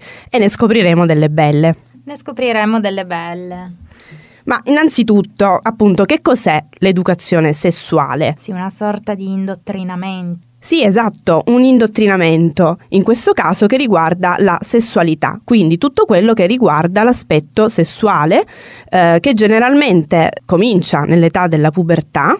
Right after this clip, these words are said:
Speaker 1: e che riguarda tutti gli aspetti, dagli aspetti fisiologici a quelli morali. Quindi si passa dall'apparato riproduttivo all'atto sessuale in sé, fino ad arrivare a tutti gli aspetti morali e sentimentali legati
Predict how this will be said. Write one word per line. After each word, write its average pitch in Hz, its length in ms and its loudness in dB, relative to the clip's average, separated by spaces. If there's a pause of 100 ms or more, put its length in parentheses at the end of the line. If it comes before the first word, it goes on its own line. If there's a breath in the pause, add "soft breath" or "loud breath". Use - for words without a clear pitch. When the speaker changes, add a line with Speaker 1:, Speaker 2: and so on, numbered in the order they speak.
Speaker 1:
e 214 140 -2
che 294 100 0
riguarda 180 560 0
tutti 262 300 0
gli 220 80 4
aspetti, 170 560 -2
dagli 190 180 2
aspetti 320 380 0
fisiologici 175 1080 0
a 240 200 -4
quelli 160 520 0 (220)
morali. 160 720 0
Quindi 170 420 2 (100)
si - 180 -6
passa 175 340 -2
dall'apparato 170 640 0
riproduttivo 175 920 0
all'atto 185 560 0
sessuale 175 460 -2
in 294 140 4
sé, 160 280 -2
fino 180 320 0
ad 175 80 2
arrivare 196 460 0
a 190 40 0
tutti 220 320 -2
gli 185 120 0
aspetti 208 800 -2
morali 185 600 0
e 175 60 4
sentimentali 202 1120 0
legati 175 720 0